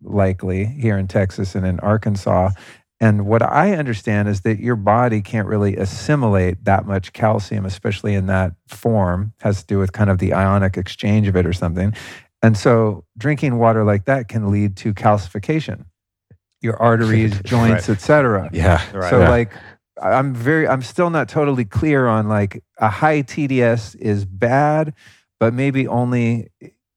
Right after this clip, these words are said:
Speaker 1: depending on the ion exchange of those minerals, like, the
Speaker 2: And what
Speaker 1: form
Speaker 2: that
Speaker 1: the
Speaker 2: mineral
Speaker 1: minerals are in
Speaker 2: Right.
Speaker 3: Sure.
Speaker 2: Yeah.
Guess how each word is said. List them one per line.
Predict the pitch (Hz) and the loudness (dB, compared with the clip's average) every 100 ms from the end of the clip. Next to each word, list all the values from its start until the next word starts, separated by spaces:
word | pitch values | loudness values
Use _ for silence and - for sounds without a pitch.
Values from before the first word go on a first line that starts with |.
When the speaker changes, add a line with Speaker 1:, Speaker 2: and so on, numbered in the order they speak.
| _ 117 | _ -4
Speaker 1:
depending | 117 131 143 131 | 0 2 2 4
on | 120 113 | 2 2
the | 113 | 0
ion | - 120 143 139 123 113 110 110 110 | 0 0 2 2 2 2 0 -2 -2
exchange | 110 - - 135 131 131 135 | -2 -4 -4 0 2 2 2
of | 131 123 | 0 2
those | 139 143 | 2 0
minerals, | 127 135 147 139 | -2 -2 -2 0
like, | 123 - | 0 0
the | 110 | -2
Speaker 2:
And | 95 | 0
what | 98 | 4
Speaker 1:
form | 139 | 4
Speaker 2:
that | 143 | 4
Speaker 1:
the | 90 | 4
Speaker 2:
mineral | 92 92 | 4 4
Speaker 1:
minerals | 90 131 180 | 4 4 2
are | 185 | 0
in | 160 202 | 0 0
Speaker 2:
Right. | 196 80 76 | 2 2 0
Speaker 3:
Sure. | 92 78 80 | -8 -10 -12
Speaker 2:
Yeah. | - | -10